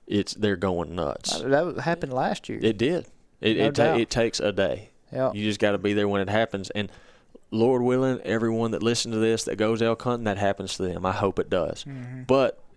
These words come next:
Speaker 1: on the off chance that it doesn't, you gotta, you gotta play your cards right.
Speaker 2: Yeah.
Speaker 1: You know, you gotta, you got, you can't make an elk be in rut. You know,
Speaker 2: Yeah.
Speaker 1: you gotta hunt him at the stage that he's in.
Speaker 2: Yep, and you go out there and they're not doing what you expect, adapt.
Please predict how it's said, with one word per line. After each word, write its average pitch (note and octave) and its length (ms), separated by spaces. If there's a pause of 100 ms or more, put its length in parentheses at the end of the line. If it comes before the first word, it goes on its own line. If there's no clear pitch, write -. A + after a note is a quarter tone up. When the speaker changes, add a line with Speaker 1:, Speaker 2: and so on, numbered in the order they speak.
(160)
Speaker 1:
on A2 120
the G#2 60
off G#2+ 240
chance A2+ 280
that G2+ 100
it D#2+ 100
doesn't, A2+ 400 (440)
you G2 120
gotta, G2+ 340
you G2 100
gotta F#2 200
play G2 220
your F2+ 80
cards G#2 340
right. B1 220 (280)
Speaker 2:
Yeah. B1 160
Speaker 1:
You G2 140
know, F#2+ 220
you F#2+ 260
gotta, G#2 340
you G2 140
got, G#2+ 340
you G#2 120
can't C#3+ 400
make A2+ 260
an G2 140
elk G2 200
be F#2+ 180
in F2 120
rut. E2+ 320 (400)
You F#2 140
know, F#2 120
Speaker 2:
Yeah. E2+ 100
Speaker 1:
you F#2+ 80
gotta F#2+ 200
hunt G#2+ 260
him G2+ 200
at F2 80
the F#2+ 80
stage F#2 340
that E2+ 120
he's D#2+ 200
in. C#2+ 240 (100)
Speaker 2:
Yep, B2+ 240
and C3+ 200
you C#3+ 80
go D3 260
out C#3+ 240
there D3 320
and C3 140
they're D3 160
not C#3 360
doing C#3+ 280
what C3+ 180
you C#3 120
expect, - 580
adapt. C3+ 640